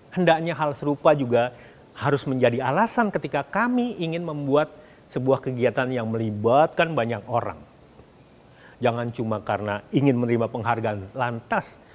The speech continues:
tidak hadir di istana dengan alasan covid sembilan belas, tetapi ketika kemudian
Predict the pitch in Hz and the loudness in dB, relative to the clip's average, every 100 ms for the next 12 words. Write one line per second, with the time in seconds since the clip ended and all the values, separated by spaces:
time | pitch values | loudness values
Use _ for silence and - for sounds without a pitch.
0 | - 127 120 113 120 120 120 113 143 160 | -10 0 0 2 2 0 -2 -2 -2 -2
1 | 220 147 120 110 113 107 117 113 117 104 | -6 -6 -6 -4 -6 -6 -8 -6 -6 -4
2 | 113 120 107 170 269 - - - - - | -4 -4 0 0 -2 -10 -20 -12 -8 -6
3 | 156 190 156 135 120 123 117 120 226 311 | -6 -6 -8 -6 -8 -4 -6 0 2 2